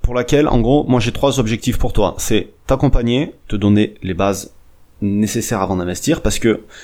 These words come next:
ça sert à rien de parler d'investissement si ta situation financière aujourd'hui te permet pas d'investir. Je pense que tu seras d'accord avec ça. Et même si tu mets de l'argent au co-, de, de côté aujourd'hui, le but c'est que tu apprennes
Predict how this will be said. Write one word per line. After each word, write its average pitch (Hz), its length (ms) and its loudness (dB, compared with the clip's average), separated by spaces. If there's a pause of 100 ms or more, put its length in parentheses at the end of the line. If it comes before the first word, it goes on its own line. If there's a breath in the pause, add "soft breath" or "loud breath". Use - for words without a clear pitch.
(100)
ça - 100 -6
sert - 160 0
à 120 40 4
rien 135 60 6
de 127 40 0
parler 120 180 4
d'investissement 113 560 0
si - 140 0
ta - 100 2
situation 110 480 0
financière - 480 2
aujourd'hui 101 480 0
te - 140 2
permet 92 240 0
pas 80 140 -2
d'investir. 98 500 0 (380)
Je - 100 -4
pense - 180 0
que - 80 -8
tu 87 100 -6
seras - 180 -2
d'accord 87 240 -2
avec 85 140 -2
ça. 147 220 0 (480 loud breath)
Et - 240 2
même 135 180 4
si 123 120 -4
tu 120 100 4
mets 120 80 6
de 107 40 4
l'argent 107 280 0
au 110 120 0
co-, - 240 -8 (100)
de, 95 600 2
de 95 140 0
côté 107 320 2
aujourd'hui, 101 640 0
le 101 140 0
but 131 240 4
c'est 117 160 0
que 110 120 -2
tu - 340 -4
apprennes 117 340 0